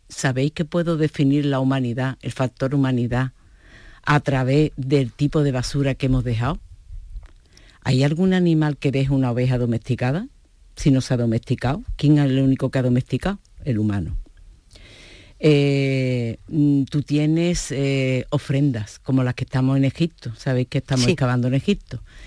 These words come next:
Speaker 1: y las ofrendas no son resultado de la comida, sino que dejan al animal entero allí.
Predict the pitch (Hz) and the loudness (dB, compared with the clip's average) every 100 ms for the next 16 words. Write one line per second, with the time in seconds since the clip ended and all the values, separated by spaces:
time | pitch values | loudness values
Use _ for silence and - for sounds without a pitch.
0 | - - 139 131 123 127 131 131 147 135 | -8 2 4 4 0 0 2 2 2 2
1 | 139 131 131 131 117 135 131 127 127 - | 0 0 -2 -4 -2 0 2 2 0 0
2 | 127 131 127 123 151 214 127 - 127 117 | 2 2 2 2 2 2 0 -2 -2 -2
3 | - 113 113 123 135 139 131 123 113 123 | -2 0 2 2 4 4 4 2 2 2
4 | 139 135 - 123 117 127 190 | 4 2 2 2 2 2 0